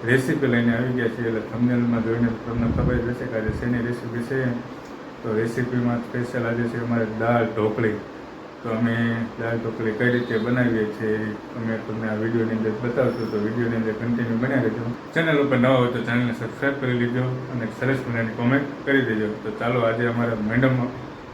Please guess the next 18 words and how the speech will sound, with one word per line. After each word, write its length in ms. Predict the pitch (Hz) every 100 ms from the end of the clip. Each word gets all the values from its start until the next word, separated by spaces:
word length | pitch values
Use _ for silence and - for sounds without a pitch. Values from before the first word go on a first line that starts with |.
| -
સ્પેશિયલ 360 | - 135 131 131
અમારા 260 | 131 127 120
મેડમ 240 | 127 143
જ 80 | 135 110
બનાવવાના 420 | 110 110 113 110
છે. 80 | 131 123
હું 160 | 113
તો 80 | 117 113
બનાવવાનું 400 | 117 117 117 120
નથી, 180 | 131 113
આપણને 280 | - 113 107
તો 80 | 113
આવડતું 340 | 113 113 117
નથી. 200 | 127 127 113
તો 40 | 107
અમારા 220 | 107 107
મેડમ 260 | 117 113 113
આજે 220 | 113